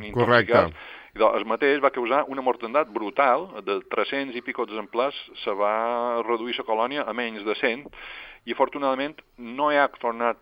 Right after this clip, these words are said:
Speaker 2: a haver episodis d'aquest tipus, que són episodis en principi naturals, que poden tenir una certa periodicitat, però que de moment han passat vint-i-cinc anys i no n'hi ha tornat a haver, i la colònia s'ha recuperat, eh, bastant.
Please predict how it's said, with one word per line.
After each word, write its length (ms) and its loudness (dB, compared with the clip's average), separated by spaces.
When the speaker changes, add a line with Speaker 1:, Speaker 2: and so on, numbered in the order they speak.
Speaker 2:
a 60 0
haver 260 0
episodis 500 -2
d'aquest 240 -4
tipus, 380 -10
que 80 -18
són 160 -16
episodis 400 -4
en 80 -16
principi 380 -16
naturals, 640 -2
que 80 -20
poden 200 -8
tenir 160 -12
una 140 -12
certa 320 -6
periodicitat, 800 -2
però 140 -6
que 100 -12
de 80 -12
moment 320 -12
han 200 -10
passat 360 -4
vint-i-cinc 880 -12
anys 400 -4
i 80 -16
no 100 -14
n'hi 100 -12
ha 40 -12
tornat 320 -8
a 60 -4
haver, 120 -2
i 80 -6
la 160 -4
colònia 480 0
s'ha 240 0
recuperat, 680 -4
eh, 760 -10
bastant. 440 -6